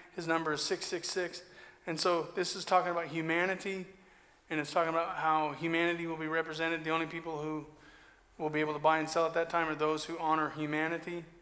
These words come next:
who, who do not honor God, but honor man.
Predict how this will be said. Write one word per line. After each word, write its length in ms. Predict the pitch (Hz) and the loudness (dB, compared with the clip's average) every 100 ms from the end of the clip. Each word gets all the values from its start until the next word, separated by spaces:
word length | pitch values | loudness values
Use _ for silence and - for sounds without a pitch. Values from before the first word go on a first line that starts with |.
| - - - - - | -20 -20 -20 -20 -14
who, 140 | 175 180 165 | -14 -12 -10
who 80 | 151 | -8
do 140 | 151 | -4
not 280 | 156 160 160 - | 2 2 0 -4
honor 260 | 160 151 147 | 0 2 2
God, 320 | 143 151 160 156 | 2 2 2 -2
but 100 | 151 151 160 | -8 -10 -12
honor 320 | 156 151 147 147 185 165 | -6 -6 -6 -8 -14 -8
man. 400 | 151 151 156 | -4 -2 -4